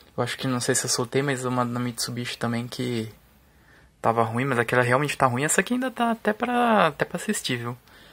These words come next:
Eu vou montar ela, eu vou mostrar pra vocês como é que ficou. Até dá pra assistir, mas se o cara for mais detalhado, aí ele percebe.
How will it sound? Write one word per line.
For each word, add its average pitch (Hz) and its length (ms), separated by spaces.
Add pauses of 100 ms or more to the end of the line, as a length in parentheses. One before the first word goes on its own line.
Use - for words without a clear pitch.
(440)
Eu 135 160
vou 147 180
montar 135 360
ela, 135 140
eu - 20
vou 143 280
mostrar 120 500
pra 113 140
vocês 113 320
como - 160
é 113 40
que - 80
ficou. - 340 (880)
Até 135 240
dá 135 100
pra 139 180
assistir, - 520
mas - 840 (680)
se - 80
o - 60
cara 120 160
for 127 180
mais 123 180
detalhado, 120 680
aí 120 100
ele 120 240
percebe. 117 680